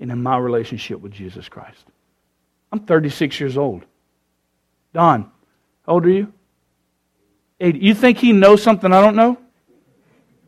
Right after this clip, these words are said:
We were talking about this morning how blessed we are as a church.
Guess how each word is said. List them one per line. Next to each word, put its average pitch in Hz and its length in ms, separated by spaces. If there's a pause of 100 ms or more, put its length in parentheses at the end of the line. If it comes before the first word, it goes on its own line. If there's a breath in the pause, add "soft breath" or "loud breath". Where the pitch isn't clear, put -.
(760)
We 226 140
were 226 80
talking 240 280
about 220 260
this 208 180
morning 214 420 (520 soft breath)
how 226 200
blessed 196 540
we 196 160
are 170 140
as 143 100
a 143 60
church. 151 360